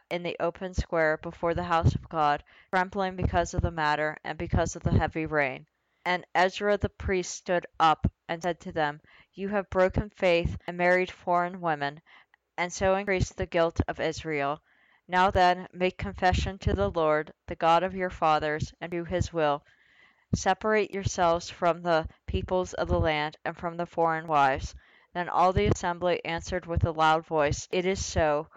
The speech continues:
We must do as you, as you have said. The people are many, and it is a time of heavy rain, cannot stand in the open. Nor is this task for one day or two, for we have greatly transgressed in this matter.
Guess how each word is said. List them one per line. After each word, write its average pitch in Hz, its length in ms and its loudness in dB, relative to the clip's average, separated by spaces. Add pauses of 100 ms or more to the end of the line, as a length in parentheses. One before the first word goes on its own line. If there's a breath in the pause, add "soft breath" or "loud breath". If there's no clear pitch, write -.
(160 loud breath)
We 175 160 -6
must 185 300 -2
do 175 180 2
as 170 140 2
you, 170 240 -2 (580)
as 185 220 0
you 190 140 -4
have 180 180 -2
said. 147 280 2 (1000)
The 196 140 -2
people 214 420 0
are 190 160 4
many, 165 440 -2 (420 loud breath)
and 175 220 -2
it 175 120 0
is 202 180 0
a 202 60 -4
time 170 440 2
of - 160 -6
heavy 165 320 -2
rain, 147 400 -2
cannot 190 340 2
stand 175 400 -2
in 175 140 -6
the 170 180 -6
open. 160 460 -2 (400 soft breath)
Nor 190 280 0
is 202 140 -2
this 185 280 -2
task 165 380 2
for 180 140 -6
one 170 260 0
day 156 400 2
or 170 140 -2
two, 156 420 -2 (320 soft breath)
for 185 160 -2
we 190 200 0
have 190 200 -2
greatly 180 460 0
transgressed 175 760 0
in 175 140 -12
this 160 260 -4
matter. 147 440 -2